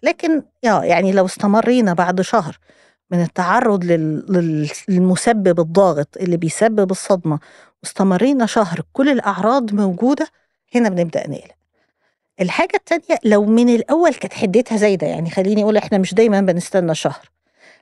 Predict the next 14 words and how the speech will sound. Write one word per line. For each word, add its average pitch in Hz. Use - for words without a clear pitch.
لو 160
الحدة 190
بتاعتها 190
كانت 180
زايدة 240
بشكل 233
شديد 196
بحيث -
إنها 214
بدأت 208
تأثر -
على 180
حياة 190
الإنسان، 180